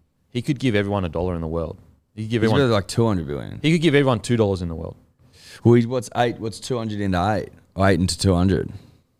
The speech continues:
Speaker 1: well, it's a bit tough for me, that, that one.
Speaker 2: It's, like, almost th-, twenty-five bucks each.
Speaker 1: Each?
Speaker 2: Yeah.
Speaker 1: That's two Macca's meals.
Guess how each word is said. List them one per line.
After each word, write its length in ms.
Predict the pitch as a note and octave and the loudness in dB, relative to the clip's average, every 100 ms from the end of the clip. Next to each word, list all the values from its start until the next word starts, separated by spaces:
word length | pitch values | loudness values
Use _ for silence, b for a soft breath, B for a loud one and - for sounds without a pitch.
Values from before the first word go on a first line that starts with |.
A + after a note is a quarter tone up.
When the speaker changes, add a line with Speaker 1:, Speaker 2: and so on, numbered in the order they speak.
| _ _ _ _ _ _ C#2+ C#2 | _ _ _ _ _ _ _ _
Speaker 1:
well, 200 | C2+ D2 D2 - | -14 -14 -14 -20
it's 100 | - | -20
a 40 | - | -18
bit 120 | - | -12
tough 140 | E2+ D#2+ | -12 -10
for 80 | |
me, 160 | F2 E2+ | -6 -4
that, 220 | E2+ - | -6 -8
that 100 | - | -12
one. 200 | F#2+ F#2 F2 _ _ _ _ _ _ | -8 -8 -10 _ _ _ _ _ _
Speaker 2:
It's, 200 | - F2+ B2 | -4 2 4
like, 220 | A#2 - | 2 0
almost 440 | G#2 E2+ E2 - | -4 -4 -6 -10
th-, 100 | - - - - - | -16 -16 -20 -20 -8
twenty-five 480 | C3+ C3+ A#2+ A2+ F2 | -2 0 2 0 2
bucks 340 | G2 F2+ - | -2 -2 -4
each. 360 | F2+ F2 - - | -2 -2 -6 -4
Speaker 1:
Each? 540 | G3 A3 G#3 - - | 2 2 2 0 -6
Speaker 2:
Yeah. 240 | - E2 C#2+ - _ _ _ _ | -6 -6 -6 -10 _ _ _ _
Speaker 1:
That's 180 | - - | -4 -2
two 140 | - F3 | 0 2
Macca's 360 | F#3 A#3+ A3 | 2 0 0
meals. 400 | D#3 G#2+ - - | 0 0 -2 -10